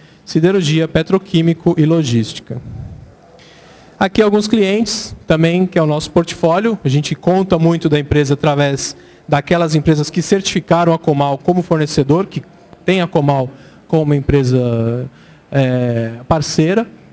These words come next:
Então, além das empresas do grupo Fiat, que estão aqui em cima, a gente atende G M, Ford, todo mundo que faz carro, mas, é, esse pessoal de siderurgia, de petroquímica,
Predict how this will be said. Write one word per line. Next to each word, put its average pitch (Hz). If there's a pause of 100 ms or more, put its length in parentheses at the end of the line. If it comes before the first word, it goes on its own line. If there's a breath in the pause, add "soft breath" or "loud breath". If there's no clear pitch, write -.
(120)
Então, 196
além 185
das 170
empresas 151
do 175
grupo 170
Fiat, 202
que -
estão 143
aqui 147
em 202
cima, 202 (420 loud breath)
a 139
gente 147
atende 147
G 175
M, 165
Ford, 160
todo 196
mundo 151
que -
faz 170
carro, 165 (520 loud breath)
mas, 160
é, 143
esse -
pessoal 143
de 131
siderurgia, 156
de 135
petroquímica, 160